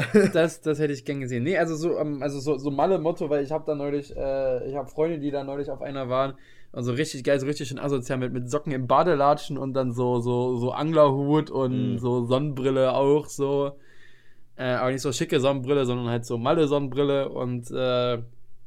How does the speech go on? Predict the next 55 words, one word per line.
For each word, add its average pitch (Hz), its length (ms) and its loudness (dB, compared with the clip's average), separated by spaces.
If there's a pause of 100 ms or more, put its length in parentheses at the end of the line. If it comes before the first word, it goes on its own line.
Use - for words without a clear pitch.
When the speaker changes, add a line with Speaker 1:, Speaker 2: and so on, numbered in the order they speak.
(1700)
Speaker 2:
und 127 160 -2
ja, 131 100 2
dann, 120 160 -2
keine 123 240 -2
Ahnung, 110 220 -6
gefühlt 110 340 -6
Hawaii-Hemd, 120 460 2
Badehose, 120 460 0
irgend 127 260 -6
sowas, 120 440 -2
was 123 220 -6
halt 127 160 -2
so, 123 460 0
so 131 160 -8
Malle 143 320 6
halt 117 160 -2
aussieht 123 440 -4
und 120 180 -6
das 107 100 0
Speaker 1:
Diese, 104 280 -2
diese 98 360 -6
Ketten - 320 -8
immer 98 160 -2
Speaker 2:
Oder, 202 240 12
Speaker 1:
an - 60 10
jeder 180 120 8
Speaker 2:
oder, 220 280 12
Speaker 1:
Ecke - 60 4
Speaker 2:
oder, 214 180 10
Speaker 1:
halt - 100 2
Speaker 2:
oder 190 180 8
Speaker 1:
so. 110 60 0
Speaker 2:
Fußballtrikot, 139 680 2
das 120 140 2
ist 143 100 -4
ja 139 100 2
auch 123 120 2
auf 117 120 -2
Malle 117 220 0
so 110 140 -4
ganz, 110 260 -8
ganz 113 180 -8
oft, 120 200 -10
dass 113 160 -6
da 113 80 -8
irgendwie, 120 240 -6
oder 117 140 -4
auch 117 100 -6
so 117 160 -8
Trainingsjacke 117 560 -4
vom 113 120 -14
Amateursportverein 110 840 -6
oder 104 180 -10
irgendwie 113 380 -4
sowas. 110 340 -6